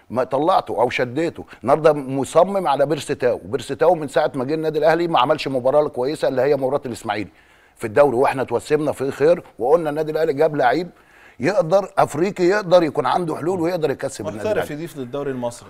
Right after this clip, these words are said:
Speaker 2: آه.
Speaker 1: طبعًا، لكن موسيماني انا شايف ان موسيماني لا، يعني بعيد، يعني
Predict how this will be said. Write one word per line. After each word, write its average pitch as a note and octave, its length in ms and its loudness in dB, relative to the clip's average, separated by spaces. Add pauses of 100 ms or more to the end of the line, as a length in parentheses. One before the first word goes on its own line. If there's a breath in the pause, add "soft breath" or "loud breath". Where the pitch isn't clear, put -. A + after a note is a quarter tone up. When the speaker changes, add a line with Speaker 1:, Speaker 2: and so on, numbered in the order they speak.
Speaker 2:
آه. G2+ 40 -18
Speaker 1:
طبعًا، G#2 260 4
لكن D#3+ 320 4
موسيماني F#3+ 560 2
انا F#3 280 4
شايف F#3+ 320 6
ان F3 80 0
موسيماني E3+ 560 0
لا، D#3 260 6
يعني A#2 520 0 (760)
بعيد، B2 480 -2
يعني G#2 340 0